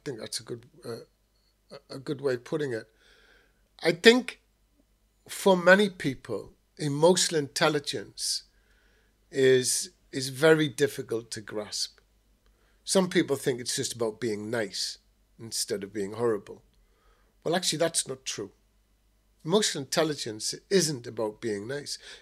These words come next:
'cause there may be times when, uh, y-, y-, under the umbrella of emotional intelligence, with colleagues, with, uh, um, team members, that you actually have to be direct,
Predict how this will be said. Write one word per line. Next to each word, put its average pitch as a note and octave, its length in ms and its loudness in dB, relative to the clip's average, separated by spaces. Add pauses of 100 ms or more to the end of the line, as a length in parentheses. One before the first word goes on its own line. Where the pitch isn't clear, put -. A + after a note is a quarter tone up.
'cause E3+ 160 2
there F3 120 10
may F#3+ 160 8
be C#3+ 160 2
times D#3 720 4 (600)
when, C#3+ 680 4 (320)
uh, A#2+ 320 -8 (440)
y-, D#3 180 -14 (140)
y-, E3 100 -12 (380)
under G3 320 6
the D#3 140 4
umbrella G3+ 380 8
of E3+ 100 4
emotional A#2+ 520 -2
intelligence, - 840 -2
with A#2+ 280 -12
colleagues, B2+ 720 -2
with, G2+ 460 -6 (180)
uh, G2+ 300 -6 (540)
um, G#2+ 580 -10
team D3 280 0
members, C3 580 -4 (380)
that E3 80 0
you D#3+ 200 4
actually G3+ 420 -2
have F3+ 400 4
to - 100 -4
be C#3 360 -2
direct, A#2 840 0